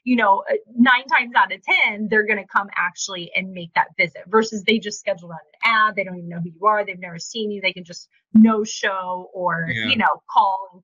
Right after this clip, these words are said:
Speaker 1: cancel the appointment. It's nothing off their backs. They don't even know who you are. Um,
Speaker 2: Let's jump in
Speaker 1: Instagram,
Speaker 2: here.
Speaker 1: what's interesting
Speaker 2: Yeah,
Speaker 1: with
Speaker 2: jump in. Yeah,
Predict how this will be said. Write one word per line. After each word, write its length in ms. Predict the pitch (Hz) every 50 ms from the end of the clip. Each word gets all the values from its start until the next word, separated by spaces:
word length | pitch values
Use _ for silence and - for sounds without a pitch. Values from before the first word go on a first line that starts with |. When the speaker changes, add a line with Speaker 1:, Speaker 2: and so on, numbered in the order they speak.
| _ -
Speaker 1:
cancel 320 | 226 208 202 - - 196
the 120 | 190 190 175
appointment. 500 | 175 _ - 294 262 226 214 196 190 190
It's 200 | 190 190 _ -
nothing 280 | 196 180 - 185 180
off 120 | 165 156 - -
their 120 | 165 160
backs. 300 | - 170 - - - _ -
They 60 | 190
don't 100 | 180 175
even 100 | 165 - -
know 60 | 165
who 80 | 170 -
you 120 | _ - - -
are. 160 | - - - _ _ _ _ _ _ _ _ _ _ - -
Um, 220 | 466 220 196 156
Speaker 2:
Let's 200 | 175 180 175 -
jump 120 | 381 381 427
in 80 | -
Speaker 1:
Instagram, 160 | - 403 -
Speaker 2:
here. 180 | 359 339 330 -
Speaker 1:
what's 140 | 440 - -
interesting 380 | - 359 - - - 392 339 160
Speaker 2:
Yeah, 60 | -
Speaker 1:
with 120 | - -
Speaker 2:
jump 240 | - 180 160 147 -
in. 200 | 147 123 107 101 _ _
Yeah, 260 | 139 131 127 117 104